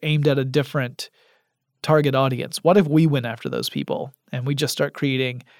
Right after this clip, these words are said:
budget, uh, lower feature graphics cards?" And that's sort of what this, this was. Fortune would name nvidia the fastest growing company in the United States in two thousand two. And in two thousand three,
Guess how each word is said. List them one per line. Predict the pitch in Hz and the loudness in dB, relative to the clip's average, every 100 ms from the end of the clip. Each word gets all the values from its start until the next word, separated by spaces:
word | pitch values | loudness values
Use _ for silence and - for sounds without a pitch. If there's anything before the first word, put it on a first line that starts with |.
| _ _ 139 | _ _ -2
budget, | 131 151 139 131 - _ _ _ _ | 2 2 2 -2 -6 _ _ _ _
uh, | 139 123 117 | -8 -6 0
lower | 151 170 160 | 6 6 6
feature | 139 156 139 147 131 120 120 143 _ _ _ _ _ _ _ | 2 -2 -2 0 0 -2 -6 -14 _ _ _ _ _ _ _
graphics | - 151 135 - | 0 0 0 -6
cards?" | - - - - | -6 -6 -8 -12
And | 139 139 | -6 -2
that's | 143 - | -2 -4
sort | - 143 | 0 0
of | 120 | 0
what | 123 123 | -2 -2
this, | 127 - - - _ | -4 -4 -6 -12 _
this | 135 - | -6 -6
was. | - 50 - - - _ _ _ _ _ - | -6 -8 -8 -12 -20 _ _ _ _ _ -10
Fortune | - 190 202 - 233 277 302 | 2 4 6 6 4 2 -10
would | - 156 147 | 0 2 4
name | 156 160 | 2 2
nvidia | 156 143 147 147 156 151 143 | 0 2 2 4 4 2 0
the | 143 | -2
fastest | - 151 147 - 151 - | 2 2 2 2 -2 -2
growing | 151 143 139 131 | 0 2 2 0
company | 139 143 147 | -2 -2 -2
in | 139 | -2
the | |
United | 131 127 131 | -4 -4 -4
States | - 127 151 - - - | -4 -2 -2 -6 -10 -10
in | 120 | -8
two | - 131 | -6 -4
thousand | 123 117 123 | -2 -4 -8
two. | - 135 - 190 - _ _ _ - | -10 -8 -6 -8 -12 _ _ _ -6
And | 151 | -4
in | 147 | 0
two | 190 | 4
thousand | 180 147 135 | 4 4 2
three, | 185 226 202 185 | 2 4 4 2